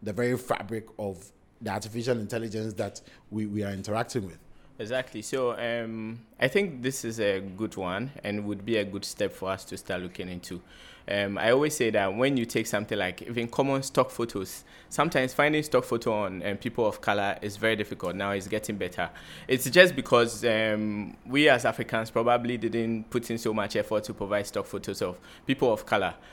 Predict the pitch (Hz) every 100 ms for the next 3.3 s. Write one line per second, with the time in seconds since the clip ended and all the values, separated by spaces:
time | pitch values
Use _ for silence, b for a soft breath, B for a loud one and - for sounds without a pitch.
0 | B B - - 147 139 151 202 185 156
1 | 127 120 120 123 117 107 107 104 - -
2 | 131 147 - 131 117 117 104 95 107 -
3 | 101 98 -